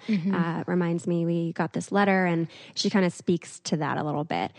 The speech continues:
Speaker 2: She says, "I just got out of a verbally abusive relationship. For about a year, it was an emotional roller coaster and constant lies being told to me about me. In the relationship,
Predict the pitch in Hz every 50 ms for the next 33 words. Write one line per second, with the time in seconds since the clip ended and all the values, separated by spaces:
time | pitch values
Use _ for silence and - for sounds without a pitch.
0 | - - - - - - - 196 175 - 185 180 175 170 170 165 - - - -
1 | 190 185 202 196 - 214 202 180 175 180 180 180 175 180 170 170 170 180 185 185
2 | 180 175 160 160 165 - 185 185 190 170 156 151 170 - - 151 175 - - -
3 | 117 - - - - 180 175 175 175 170 175 175 175 170 175 175 180 196 196 -
4 | 175 175 170 170 170 170 170 170 160 170 170 - - 202 202 190 175 156 156 156
5 | 156 - 160 151 160 - - 151 151 170 180 - - - - - - 180 - -
6 | - 185 185 196 202 - 220 214 - 175 175 165 160 160 160 165 160 165 165 -
7 | - - - 175 175 175 165 - - - 202 208 202 185 - 180 147 - - -
8 | - - - 175 165 175 185 180 - - - 98 - - - - _ _ _ _
9 | - - - _ _ _ _ _ - 214 220 226 233 233 226 202 175 170 165 -
10 | 175 170 165 - 175 165 165 165